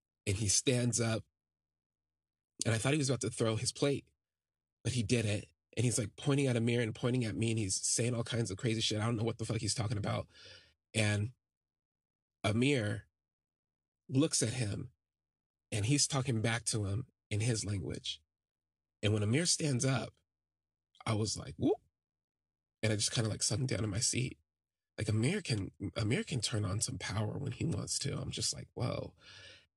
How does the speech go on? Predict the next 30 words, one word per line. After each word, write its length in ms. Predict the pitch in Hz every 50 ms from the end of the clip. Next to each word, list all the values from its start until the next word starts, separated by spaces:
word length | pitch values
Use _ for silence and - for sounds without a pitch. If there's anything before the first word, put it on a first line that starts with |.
| _ _ _ _ _ _ _ _ _ _ _ _ _ _ _ -
And 100 | 107 107
he's 140 | 123 101 -
saying 260 | - 175 185 202 196
something 300 | - 185 175 98 107 127
back 240 | 123 123 123 127 -
to 120 | - 117
him, 280 | 107 113 - 113 123 - -
and 100 | 113 110
I 80 | 107 113
don't 160 | 120 107 104
get 160 | - 117 104
it. 140 | 101 - - _ _ _ _ _ _ _ _ _ _ _ _ _ _ _ _ _ _ _ _ _ _ _ - -
I 20 | 123
don't 140 | 143 147 135
get 200 | 139 120 - -
any 260 | - 147 170 196 175
of 100 | 143 113
what 140 | 120 110 -
they're 100 | - 110
saying 260 | - - 113 110 110
back 180 | 104 113 - -
and 100 | 107 104
forth 220 | - 110 - -
to 120 | - - 92
each 160 | 92 - -
other. 300 | 92 82 - - 101 - - _ _ _ _ _ _ _ _ _ _ _ _ _ _ _ _ _ _ _ _ _ _ _ _ _ _ _ _ _ _ -
And 80 | 117 123
then 80 | 131
finally, 360 | 127 131 147 143 135 131 123 87
Amir 460 | 107 117 123 123 117 104 92 98